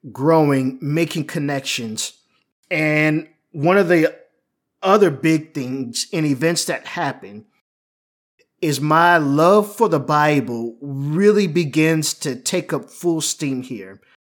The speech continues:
And the reason why is my dad, who is still living out in Raleigh, North Carolina,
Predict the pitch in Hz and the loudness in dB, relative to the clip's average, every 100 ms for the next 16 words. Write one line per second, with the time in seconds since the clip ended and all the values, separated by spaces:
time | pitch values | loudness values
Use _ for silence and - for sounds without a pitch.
0 | _ _ - 190 170 165 220 254 185 151 | _ _ -4 0 4 4 6 4 4 2
1 | 151 143 107 110 - _ _ _ _ _ | 2 2 0 -8 -14 _ _ _ _ _
2 | _ _ _ 175 151 151 160 156 143 175 | _ _ _ -2 0 0 2 0 2 4
3 | 185 156 165 156 - 185 180 156 156 156 | 4 2 -2 -2 0 2 2 4 2 0
4 | 143 147 143 - - 143 143 135 147 135 | 0 0 0 -4 -10 -6 -4 -6 -8 -2
5 | 151 156 151 143 143 - 147 123 117 117 | 0 2 0 0 -2 -4 -6 -6 -6 -8
6 | 117 | -12